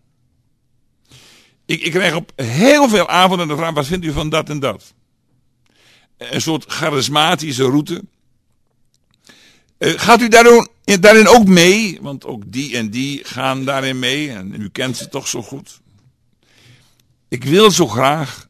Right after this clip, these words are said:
de vraag stellen, niet hoe u denkt over, maar hoe uw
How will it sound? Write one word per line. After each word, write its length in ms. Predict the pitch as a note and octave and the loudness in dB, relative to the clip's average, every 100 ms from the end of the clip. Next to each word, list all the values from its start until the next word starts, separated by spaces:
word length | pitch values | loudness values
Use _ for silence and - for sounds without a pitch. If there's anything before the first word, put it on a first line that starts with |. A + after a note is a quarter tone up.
| _ | _
de 220 | G#2+ A#2 | -8 -6
vraag 360 | B2 D3 C#3 | -2 -2 -2
stellen, 440 | - D3 C3 A#2+ - _ _ _ _ _ _ _ _ _ | -4 -6 -6 -6 -10 _ _ _ _ _ _ _ _ _
niet 220 | D3+ C#3+ | -8 -4
hoe 220 | A#2 D#3 | -2 -2
u 100 | C3+ | -2
denkt 380 | B2 E3 D3 A2+ _ | 0 0 0 -4 _
over, 600 | E3 G3 G#3+ D#3 A2+ A2+ - _ _ _ | 4 4 4 2 -2 -6 -12 _ _ _
maar 320 | C3+ D3+ C#3+ - _ _ | -8 -6 -6 -10 _ _
hoe 680 | _ A2+ A2+ B2+ C#3 E3 E3+ - | _ -8 -4 0 2 2 0 -2
uw 340 | C#3 C#3 D#3 | 0 2 0